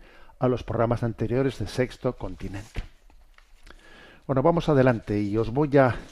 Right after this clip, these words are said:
os voy a compartir, pues, una noticia que da pie, ¿no? para que tengamos una reflexión.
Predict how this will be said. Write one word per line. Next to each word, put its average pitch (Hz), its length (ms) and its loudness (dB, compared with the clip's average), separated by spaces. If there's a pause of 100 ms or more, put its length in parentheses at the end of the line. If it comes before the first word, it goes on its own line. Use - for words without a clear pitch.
(320)
os 127 200 -2
voy 139 140 2
a 127 60 2
compartir, 120 680 -2 (680)
pues, 110 520 -6 (760)
una 151 180 0
noticia 139 600 2 (1120)
que 123 120 0
da 143 200 2
pie, 127 220 4
¿no? 123 180 -4
para 101 260 -4
que 104 680 -2
tengamos 120 380 0
una 117 180 0
reflexión. 92 680 -2